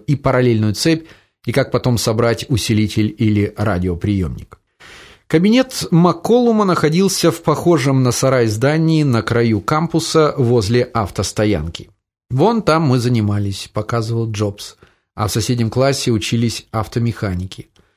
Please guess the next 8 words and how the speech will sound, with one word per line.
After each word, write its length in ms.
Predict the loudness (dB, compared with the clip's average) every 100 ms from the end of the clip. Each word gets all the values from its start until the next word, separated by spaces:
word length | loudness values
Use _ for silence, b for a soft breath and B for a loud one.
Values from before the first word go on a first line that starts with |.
| b b -4
Такое 240 | 2 4
соседство 520 | 4 2 2 0 0
наглядно 440 | 0 2 2 2 0
демонстрирует 720 | 0 0 -2 -2 0 2 0
смену 380 | 0 0 2 0
интересов 640 | 0 0 0 0 -6 -4
молодого 560 | -2 0 2 2 2 2
поколения. 600 | -2 -2 0 0 -2 -8